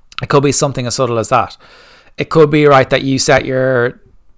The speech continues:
the time for you to be doing your training on a Saturday or a Sunday. So rather than doing your exercise week from a Monday to a Sunday,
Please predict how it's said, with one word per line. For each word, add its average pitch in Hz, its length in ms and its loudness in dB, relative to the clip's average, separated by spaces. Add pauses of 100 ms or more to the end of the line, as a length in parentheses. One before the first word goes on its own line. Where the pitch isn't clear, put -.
the 131 80 -6
time 131 280 2
for 131 120 -6
you 123 120 -2
to 117 120 -6
be 113 120 -4
doing 113 240 -6
your 107 120 -8
training 123 500 -4 (380)
on 123 420 -2
a - 60 -10
Saturday 113 400 0
or 107 80 0
a 101 40 -4
Sunday. 120 320 -4
So 127 120 -8
rather 131 200 4
than 135 120 -2
doing 131 200 0
your 117 440 -2 (180)
exercise 123 500 -2
week 117 260 -4
from 107 260 -4
a 107 40 -8
Monday 110 300 -4
to 110 140 -8
a 101 40 -8
Sunday, 123 460 -4